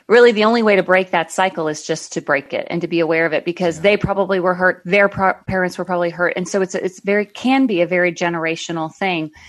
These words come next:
Speaker 1: But going back to what Ellen said, not feeling good enough, I can so relate to this. And I didn't, I had wonderful parents and family and all that,
Speaker 2: Mm-hmm.
Speaker 1: but somehow I picked it up in just probably grade school, comparing myself to other people. And it's real, even though it's not real.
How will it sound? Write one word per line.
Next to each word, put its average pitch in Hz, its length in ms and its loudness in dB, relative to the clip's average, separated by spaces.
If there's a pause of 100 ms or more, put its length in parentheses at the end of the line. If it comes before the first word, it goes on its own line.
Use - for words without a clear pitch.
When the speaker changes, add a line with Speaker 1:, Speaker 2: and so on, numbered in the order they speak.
(220)
Speaker 1:
But 196 260 0
going 247 220 2
back 196 200 0
to - 80 -14
what 185 120 0
Ellen 170 280 -2
said, 175 280 -2
not - 240 -4
feeling 175 240 -6
good 175 140 -4
enough, 165 280 -4
I 277 120 0
can 359 140 -2
so 214 240 2
relate 202 360 0
to 185 80 -10
this. 147 200 -4
And - 160 2
I 285 100 4
didn't, 302 380 0 (200)
I 320 180 4
had 311 400 0
wonderful 180 520 -4
parents 160 400 -6
and 185 260 -2
family 165 440 -4
and 185 120 0
all 170 120 4
that, - 200 -2
Speaker 2:
Mm-hmm. 190 260 -2
Speaker 1:
but 220 180 0 (160)
somehow 240 420 2
I 208 140 4
picked 233 280 -8
it 202 80 -2
up 190 160 0
in 190 160 -2
just - 380 -12
probably 185 260 -8
grade 170 400 -2
school, 170 320 -2
comparing 175 520 -4
myself 170 420 -2
to - 120 -6
other 160 180 -4
people. 233 400 -2 (560)
And 220 120 2
it's 302 260 0
real, 254 580 2
even 254 220 2
though 247 100 4
it's 220 180 -4
not 220 300 4
real. 165 400 -6